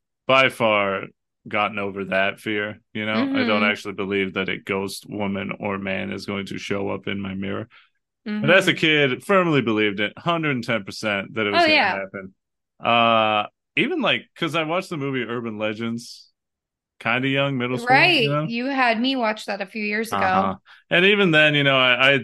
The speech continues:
Speaker 1: totally believed, like, the, "Ooh, don't flash your brights 'cause then, like, the gangs will follow you and murder you and this and that." It's just, like I said, as a
Speaker 2: Mm-hmm.
Speaker 1: child,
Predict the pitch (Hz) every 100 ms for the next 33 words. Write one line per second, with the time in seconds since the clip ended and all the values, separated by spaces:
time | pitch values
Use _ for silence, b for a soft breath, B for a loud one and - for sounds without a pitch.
0 | - 165 156 151 131 127 131 110 120 113
1 | 113 101 117 123 113 101 107 117 113 131
2 | 131 123 131 117 139 139 127 - 107 117
3 | 117 113 104 107 117 123 127 117 113 110
4 | 107 104 101 131 135 139 127 113 107 110
5 | 120 135 131 123 110 107 104 110 110 107
6 | 110 117 113 - B B - 165 120 113
7 | 117 _ _ _ _ - 208 180 143 107
8 | 92 - - 185 190 220 127 120 117 110